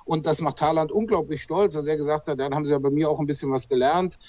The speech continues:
was sie jetzt als Trainer gebrauchen können.“ Und das ist eben diese unglaubliche Geschichte von Ciudad Real, vom Club, von dem man eigentlich nie mehr was gehört hat nach dem Aus von Atletico Madrid. Und plötzlich sind drei Ciudad-Leute <laughs> da auf der Bank. Also das ist wirklich eine interessante Sache.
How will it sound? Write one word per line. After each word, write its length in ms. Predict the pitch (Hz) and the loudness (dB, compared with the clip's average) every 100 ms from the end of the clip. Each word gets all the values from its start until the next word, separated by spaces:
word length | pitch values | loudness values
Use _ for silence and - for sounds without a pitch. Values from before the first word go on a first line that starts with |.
| - - | -18 -4
was 140 | 156 | -2
sie 80 | 151 | 0
jetzt 180 | 143 131 | 0 -2
als 160 | 127 | -8
Trainer 320 | - 143 185 170 | -4 -2 0 0
gebrauchen 480 | 139 143 160 160 | -2 0 -2 -2
können.“ 240 | 151 156 151 | 0 0 0
Und 140 | 139 | 2
das 140 | 139 131 | 2 2
ist 60 | |
eben 220 | 143 147 | -2 -2
diese 180 | 139 135 | 0 2
unglaubliche 500 | 160 180 165 160 151 | 2 2 2 2 -2
Geschichte 400 | 135 156 202 175 | -2 -2 -2 0
von 120 | 147 | 0
Ciudad 420 | 131 160 156 147 127 | 0 2 4 2 2
Real, 300 | 123 156 185 | 2 2 2
vom 180 | 147 | 0
Club, 220 | 131 165 190 - - - | 2 0 0 -16 -20 -10
von 100 | 113 | -4
dem 120 | 131 | 0
man 100 | 135 | 0
eigentlich 160 | 143 143 | 0 0
nie 80 | |
mehr 160 | 175 151 | 4 4
was 240 | 143 143 | 4 2
gehört 300 | - 139 220 | 2 4 4
hat 120 | 180 117 | 0 -4
nach 180 | 131 | -6
dem 180 | - 127 | -4 -8
Aus 320 | - 131 151 | -2 0 0
von 200 | - 143 | -2 -6
Atletico 520 | 131 123 139 135 - 135 | -4 -4 -4 -4 -4 -2
Madrid. 380 | 127 117 190 - - - - | 0 0 0 -2 -20 -16 -4
Und 100 | 147 | 0
plötzlich 320 | 208 247 202 | 0 0 0
sind 200 | 185 151 | -2 -2
drei 240 | 127 185 | 0 0
Ciudad-Leute 840 | 208 190 180 175 160 180 196 175 | 0 2 4 2 0 2 2 2
<laughs> 20 | 156 | 0
da 80 | |
auf 180 | 160 156 | 0 -4
der 120 | 139 | -6
Bank. 240 | 160 165 117 | -2 -4 -4
Also 200 | 120 135 | -2 0
das 120 | 156 | 0
ist 100 | 151 | 0
wirklich 220 | 165 147 | -2 -4
eine 80 | 156 | -8
interessante 500 | 143 147 151 160 131 | -6 -4 -2 0 -2
Sache. 340 | 120 104 - | -2 -6 -8